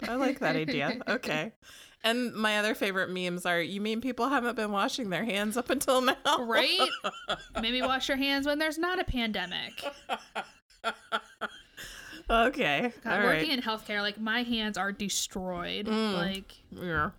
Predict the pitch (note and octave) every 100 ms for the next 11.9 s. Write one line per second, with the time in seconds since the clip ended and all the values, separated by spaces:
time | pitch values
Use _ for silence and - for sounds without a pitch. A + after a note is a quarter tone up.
0 | - G#3 G3+ F#3+ - G3 G3 - - F#3
1 | - - - F#3+ G3+ F#3+ G3 F#3+ E3 F3+
2 | - - - - - - - - - -
3 | G3+ F#3+ F3 D3 D3+ - - - - _
4 | - - A#3 G#3 G#3 F#3 - - A#3+ A3+
5 | A3+ A3+ A#3 B3+ - - A3+ G3 G3 -
6 | F#3+ G#3 F#3 G3+ F#3 F#3+ F#3+ D3+ G3+ -
7 | D#3+ E3 G#3 E3+ E3+ F3 F#3+ F3 F3 E3
8 | D#3+ E3+ F3 C#4+ A#3+ A3 G#3+ C#4 D4 B3
9 | A#3 A#3 G#3+ G#3 G#3+ A3 G#3 G3 G3+ G#3+
10 | B3 A4+ A#3+ - - - B3+ - A#3+ A3
11 | A3+ A3+ A3+ G3+ F#3 A3 - -